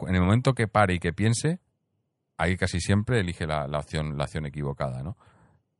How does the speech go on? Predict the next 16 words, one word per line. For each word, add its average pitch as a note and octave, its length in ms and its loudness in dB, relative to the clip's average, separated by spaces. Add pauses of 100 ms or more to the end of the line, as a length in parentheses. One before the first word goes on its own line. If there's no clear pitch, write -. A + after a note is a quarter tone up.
(280)
Pero, C3 360 4 (380)
con E2+ 180 0
todo G2+ 200 6
esto, C3+ 320 2 (300)
lleva, F#2+ 420 6
eh, E2+ 200 2
los D#2 220 -2
últimos F#2 640 2
cuatro F2+ 300 0
o - 20 -2
cinco F#2 280 0
partidos F#2 360 0
del F2+ 100 0
Atleti, G#2 380 -2 (380)
lleva D#2 180 0
siendo F#2 440 0